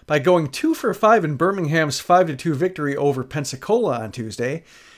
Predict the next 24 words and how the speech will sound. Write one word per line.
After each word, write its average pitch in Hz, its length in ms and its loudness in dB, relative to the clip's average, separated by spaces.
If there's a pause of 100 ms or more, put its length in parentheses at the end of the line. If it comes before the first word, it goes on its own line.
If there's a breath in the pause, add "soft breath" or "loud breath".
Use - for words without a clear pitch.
(180 soft breath)
he - 160 -6
not 277 300 2
only 175 240 2
extended 151 400 -2
his 131 140 -4
hitting 156 260 -2
streak 143 320 -6
to - 80 -20
twelve 139 420 0
games, 127 600 -4 (100)
but 147 100 -6
he 147 100 -2
ran 208 200 0
his 147 180 -2
multi-hit 160 640 0
streak 151 260 -4
to 156 220 -4
eight 247 160 -2
games 156 300 -2
by 143 140 4
going 151 280 2
two 202 200 -4
for - 160 -8
four. 185 420 0